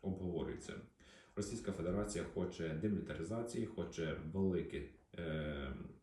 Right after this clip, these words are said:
зниження чисельності української армії, але це також є небезпечно для України. Як ви вже зрозуміли, якщо відбудеться повторний напад, у України будуть дуже малі шанси, щоб зберегти незалежність і зберегти в загальному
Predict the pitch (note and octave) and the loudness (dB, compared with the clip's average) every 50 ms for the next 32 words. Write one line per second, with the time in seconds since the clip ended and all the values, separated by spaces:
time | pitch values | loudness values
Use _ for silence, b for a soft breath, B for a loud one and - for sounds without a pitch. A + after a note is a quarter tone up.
0 | _ _ - - - F2+ F#2+ F#2+ G2+ F#2+ F2+ F2 E2 D#2+ D#2 D2+ E2+ F2+ - E2+ | _ _ -20 -10 -6 -4 0 4 4 4 4 4 2 -2 -2 -2 -2 -2 -2 -2
1 | D#2+ D2+ C2+ - - - - - - B B B B B B B - A2 - G#2 | -2 -2 -2 -4 -6 -6 -4 -4 -4 B B B B B B B -12 -6 0 2
2 | F#2+ E2 D#2 - - - D#2+ D2+ C#2+ C2+ - - - G#2+ G2+ G#2 G#2 A2+ A2+ A2+ | 2 2 2 0 -4 -4 -2 -2 -2 -2 -4 -6 -4 0 0 2 2 4 2 2
3 | G#2+ G#2 - - - - - - - - - - - G2+ F2+ - D#2 D2+ D#2+ F#2+ | 2 0 0 -2 -2 -4 -4 -6 -6 -6 -6 -2 -2 -2 -2 0 -2 -2 0 0
4 | G2+ G2 F2 - - - - - - - E2 D#2 D2+ - - D#2 D#2+ D#2+ D#2 - | 2 0 0 0 -2 -2 -2 -2 -4 -4 -4 -6 -6 -6 -6 -4 -4 -2 -4 -4
5 | - D2 C#2 C2+ - - - - - - _ _ _ - - - E2 D#2 D2+ - | -6 -4 -4 -4 -4 -6 -10 -12 -16 -20 _ _ _ -10 -6 -4 -4 -4 -2 -4
6 | D2+ D#2 D2+ D2 D2+ D#2 D2+ D#2 F2+ G2 A2+ A#2 A#2+ A#2 A2+ - B B B B | -4 -4 -4 -4 -4 -4 -2 0 2 4 4 4 4 2 0 -2 B B B B
7 | B B B B B G2 G2 G2 - - G2+ F2 E2 D#2+ E2 E2+ C#2 - - - | B B B B B -4 -4 -4 -2 0 2 2 2 2 0 0 0 -2 -2 -4
8 | - - - F#2 F2 - - C#2+ C2+ - - - - - - - - F2+ F2+ G2 | -4 -2 -2 -2 -2 0 -2 -2 -4 -4 -4 -6 -6 -8 -12 -12 -6 -2 -2 0
9 | G2 - - A2 - - E2 - - - F2 F2 F2 D2+ D#2 E2 D#2 D2+ C#2+ D#2 | 0 2 0 0 0 0 -4 -4 -4 -2 0 0 0 0 0 -2 -2 -2 -2 0
10 | F2+ D#2 D2+ D#2+ D2+ D2+ D2 D2 C#2+ - - - F#2+ G#2 G#2 - - F#2 F2+ - | -2 -2 -2 -2 -4 -4 -4 -4 -4 -4 -2 0 0 0 0 0 0 -2 -2 -2
11 | - - E2 D#2+ D#2+ D#2+ B B B B B B B B B B - B2+ B2 A#2 | -2 -2 -2 -2 -2 -4 B B B B B B B B B B -6 -4 0 2
12 | A#2+ G#2 G2 F#2 - - D#2+ D#2+ E2 E2 E2 - - - _ _ _ - F2+ F2 | 4 4 4 2 2 0 0 0 0 0 -2 -10 -14 -20 _ _ _ -4 -4 -2
13 | E2+ D#2+ E2+ F#2 G2+ G2+ G#2 G#2 F#2+ - - - E2 F2+ F#2 E2+ D#2 D#2+ D2 - | 0 0 0 2 2 2 2 2 0 0 -2 -2 -2 -2 0 0 -2 -4 -4 -4
14 | - F#2+ E2 - - C#2+ - - C#2+ C2+ C#2 C#2 C#2 - - - | -4 -6 -6 -4 -6 -8 -8 -8 -6 -4 -2 -2 -2 -4 -4 -8